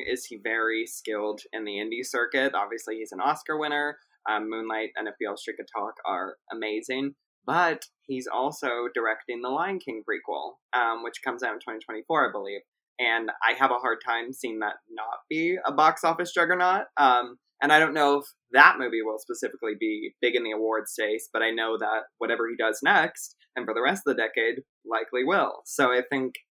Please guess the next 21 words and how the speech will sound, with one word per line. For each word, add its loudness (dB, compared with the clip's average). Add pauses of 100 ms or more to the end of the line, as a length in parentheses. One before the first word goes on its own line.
(220)
he's 2
very 4
skilled -2
at -4
kinda -4
going -4
back 2
and -6
forth -4
between -8
both -2
worlds, -4
and -2
I -2
have -4 (280)
all -2
the 0
hope -4
in -12
him -12
that -4